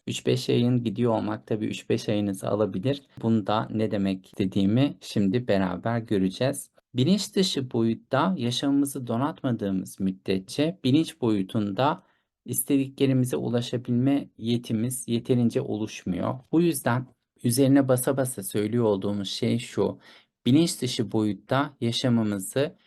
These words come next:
arzularımıza, isteklerimize, ihtiyaçlarımıza göre entegre etmediğimiz müddetçe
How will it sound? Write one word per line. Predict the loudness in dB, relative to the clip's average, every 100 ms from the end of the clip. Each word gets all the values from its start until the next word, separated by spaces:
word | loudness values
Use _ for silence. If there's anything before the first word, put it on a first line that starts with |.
| -4
arzularımıza, | 2 2 2 0 2 2 0 0 0
isteklerimize, | 0 -6 -6 -6 -4 -2 -2 -4 -6
ihtiyaçlarımıza | -8 -4 -2 -2 -2 -2 0 0 0 0
göre | 2 0
entegre | 0 -4 -4 -4 -6 -4 -4
etmediğimiz | -2 -2 0 2 2 0
müddetçe | -2 -4 -2 -4 -4 -4 -4